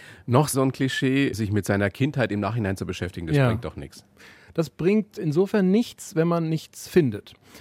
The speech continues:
Speaker 2: Also, ähm, man sollte
Speaker 1: <laughs> Oder wenn man sich an nichts mehr erinnern
Speaker 2: Ja,
Speaker 1: kann.
Speaker 2: was soll ich denn machen? Wenn ich nicht mehr weiß, wie es war, dann okay. Dann kann es vielleicht sein, dass man ein schweres Trauma hinter sich hat oder dass man einfach völlig ahnungslos verstrahlt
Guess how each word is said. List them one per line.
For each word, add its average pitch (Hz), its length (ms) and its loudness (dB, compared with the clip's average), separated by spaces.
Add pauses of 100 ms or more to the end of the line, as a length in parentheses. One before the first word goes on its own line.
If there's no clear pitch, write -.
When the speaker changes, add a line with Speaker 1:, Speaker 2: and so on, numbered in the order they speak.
(140)
Speaker 2:
Also, 135 240 0 (100)
ähm, 135 320 2
man 151 180 6
sollte 180 380 6 (400)
Speaker 1:
<laughs> - 520 -6
Oder 196 160 6
wenn - 160 2
man 190 180 6
sich 214 260 2
an 202 140 6
nichts 185 240 2
mehr 156 140 6
erinnern 202 340 6
Speaker 2:
Ja, 427 140 6
Speaker 1:
kann. - 80 4
Speaker 2:
was 190 120 2
soll 202 180 2
ich 202 80 -2
denn 196 140 0
machen? 196 280 2
Wenn 143 120 2
ich 139 100 -6
nicht 165 200 -4
mehr 160 120 2
weiß, 160 240 0
wie 165 60 -2
es 143 160 -6
war, 139 160 2
dann 160 320 -4
okay. 165 420 -4 (220)
Dann 123 120 -6
kann 143 160 -4
es 147 100 -4
vielleicht 131 240 -6
sein, 143 240 2
dass 147 160 -2
man 123 140 0
ein 120 40 -2
schweres 135 340 -2
Trauma 160 320 -2
hinter 156 200 -4
sich 139 180 -14
hat 156 180 -6
oder 127 160 -6
dass 127 200 -10
man 127 120 -6
einfach 127 200 -10
völlig 127 320 -6
ahnungslos 143 480 -2
verstrahlt 135 600 -6